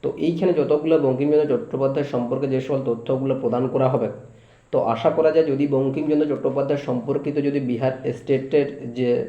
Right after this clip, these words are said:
সিলেবাসটা আছে এবং বিপিএসসি টিআরই ফোরের যে বাংলা বিষয়ে যে, উম, আশি নাম্বার যে মার্কসটা থাকে সেখানে পনেরো নাম্বার কিন্তু বিহার স্টেটের যে সিলেবাস আছে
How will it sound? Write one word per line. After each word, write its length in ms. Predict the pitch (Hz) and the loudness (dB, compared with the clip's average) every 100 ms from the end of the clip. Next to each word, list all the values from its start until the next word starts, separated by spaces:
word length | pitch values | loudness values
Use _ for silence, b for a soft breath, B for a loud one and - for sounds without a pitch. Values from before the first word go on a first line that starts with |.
| - | -6
সিলেবাসটা 440 | 143 143 143 - 131 | 0 2 2 2 0
আছে 260 | 107 156 - - b b b b b b b | 2 -2 -4 -12 b b b b b b b
এবং 180 | 131 131 | 0 2
বিপিএসসি 400 | 127 151 147 - | 2 2 2 2
টিআরই 320 | 165 131 127 | 2 2 2
ফোরের 360 | 131 131 135 139 | 0 -2 -2 2
যে 80 | 139 | 2
বাংলা 320 | 123 123 139 | 2 2 2
বিষয়ে 420 | 139 - 143 139 | 0 0 2 2
যে, 200 | 131 135 135 - - | 0 -2 -2 -12 -14
উম, 280 | 123 123 123 | -6 -2 0
আশি 240 | 117 120 151 | 0 0 0
নাম্বার 320 | 143 143 139 | 2 2 2
যে 80 | 139 | 0
মার্কসটা 360 | 123 120 139 | 0 0 0
থাকে 260 | 123 110 113 - - | 0 -2 -4 -6 -4
সেখানে 260 | 120 139 135 | -2 0 0
পনেরো 220 | 131 131 | 2 2
নাম্বার 280 | 139 139 139 | 2 0 -2
কিন্তু 240 | 139 135 147 | 0 -2 -2
বিহার 360 | 135 123 123 | -2 -2 -2
স্টেটের 260 | 120 131 131 | -2 -4 -4
যে 80 | 127 | -4
সিলেবাস 300 | 120 120 123 | -2 -2 0
আছে 260 | 123 - | -2 -4